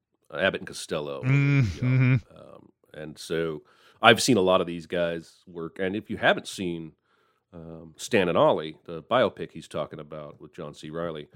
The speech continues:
Speaker 1: uh, that would be an excellent double feature with some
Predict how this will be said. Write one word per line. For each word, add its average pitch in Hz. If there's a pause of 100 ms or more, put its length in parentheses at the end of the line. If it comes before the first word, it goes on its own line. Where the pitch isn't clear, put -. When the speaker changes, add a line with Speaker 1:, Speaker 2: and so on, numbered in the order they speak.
(320)
Speaker 1:
uh, 82 (120)
that 98
would 98
be 110
an 90
excellent 95 (180)
double 92
feature 101
with 80
some 80